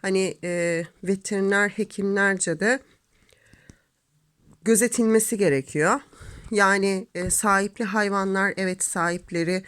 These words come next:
ilgileniyor, evlerine getiriyorlar, yataklarına koyuyorlar ama sokak hayvanını, e, bizler evimize getiremiyoruz. Çünkü üzerlerinde parazit olabiliyor, iç parazitleri olabiliyor falan filan. Yani bu imkan sunulursa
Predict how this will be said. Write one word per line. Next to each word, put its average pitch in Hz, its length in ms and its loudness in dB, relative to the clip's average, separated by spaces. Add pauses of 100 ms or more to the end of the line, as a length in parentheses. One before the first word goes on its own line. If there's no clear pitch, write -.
(280)
ilgileniyor, 170 760 -2
evlerine 160 480 -2
getiriyorlar, 156 920 -4
yataklarına 151 800 -4
koyuyorlar 160 540 -4
ama 226 260 0
sokak 214 400 -6
hayvanını, 180 640 -2 (460)
e, 156 340 -2
bizler 214 480 0 (100)
evimize 208 380 0
getiremiyoruz. 190 760 -2
Çünkü 208 320 -6
üzerlerinde 185 680 -2
parazit 185 480 -6
olabiliyor, 175 580 -4
iç - 280 -4
parazitleri 180 600 -6
olabiliyor 180 560 -6
falan 220 360 -2
filan. 135 300 -4 (880)
Yani 233 340 -2
bu 302 220 -4
imkan 247 480 0
sunulursa 269 880 -4